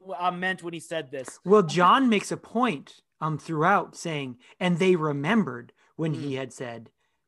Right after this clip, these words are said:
Speaker 2: blah, blah, blah."
Speaker 1: Yeah.
Speaker 2: Right.
Speaker 1: Yeah.
Speaker 2: So yes, certainly, cer-, certainly it's so notable that John remembers different times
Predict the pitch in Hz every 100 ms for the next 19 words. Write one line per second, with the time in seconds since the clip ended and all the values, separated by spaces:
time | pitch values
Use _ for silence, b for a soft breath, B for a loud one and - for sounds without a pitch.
0 | _ 139 117 120 123 123 123 113 98 _
1 | _ - 127 120 - 139 147 135 113 -
2 | 190 185 196 170 - 226 247 160 127 107
3 | _ - 247 262 - 311 254 220 220 190
4 | - 233 208 190 247 226 147 147 143 165
5 | 160 196 185 156 156 208 185 139 - 147
6 | 143 127 180 156 120 123